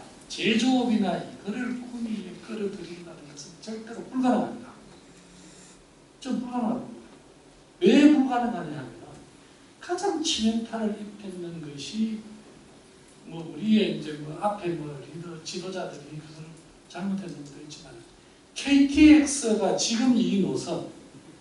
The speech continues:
해평으로 가는, 저, 과를 거쳐서 해평 쪽으로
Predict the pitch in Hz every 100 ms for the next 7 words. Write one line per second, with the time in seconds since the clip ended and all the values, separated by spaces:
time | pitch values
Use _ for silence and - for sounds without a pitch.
0 | - - 269 - 277 269 214 202 156 156
1 | 175 - - 151 151 151 - 151 165 226
2 | 233 202 208 202 185 175 147 208 - 226
3 | 220 214 190 190 175